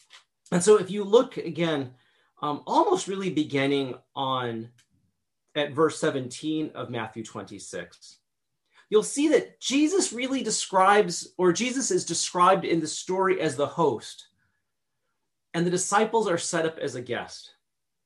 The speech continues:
Look, um, at verse seventeen. "On the first day of the festival of unleavened bread, the disciples came to Jesus and asked, 'Where do you want to, us to make preparations for you to eat the Passover?'" And while they're acknowledging that it's their role to set it up,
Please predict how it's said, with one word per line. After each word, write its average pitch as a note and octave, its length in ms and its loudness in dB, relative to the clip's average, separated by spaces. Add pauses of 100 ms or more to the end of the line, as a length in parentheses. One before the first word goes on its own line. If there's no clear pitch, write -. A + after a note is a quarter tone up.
(960)
Look, F3+ 260 2
um, D#3+ 240 0
at D#3+ 100 -2
verse D#3 160 -2
seventeen. D#3+ 300 0
"On - 140 -2
the - 60 -4
first G#3 340 2
day F3+ 180 0
of D#3 80 -4
the C#3+ 80 -4
festival C#3+ 600 -4
of C3+ 80 -8
unleavened A#2+ 360 -6
bread, B2 360 0 (260)
the D3+ 60 -10
disciples A3 400 0
came F3+ 200 0
to D#3 80 -2
Jesus D#3 320 -6
and D3+ 100 -2
asked, - 160 -6
'Where D#3+ 240 4
do F3 60 0
you G3+ 80 -2
want F3+ 220 0
to, - 160 -12 (260)
us D#3+ 200 -2
to F3 60 -6
make F3+ 220 -2
preparations F#3 560 2
for - 120 -16
you C3 120 -8
to - 160 -14
eat F3 160 -6
the F3+ 80 -6
Passover?'" E3 600 -2 (220)
And F#3+ 140 0
while G3 160 8
they're F#3+ 280 4
acknowledging G3+ 640 2
that D3 120 0
it's C3 160 -8
their F#3 260 6
role E3+ 280 2
to C3 100 -12
set D3 240 -2
it C#3 100 -4
up, D#3 240 -2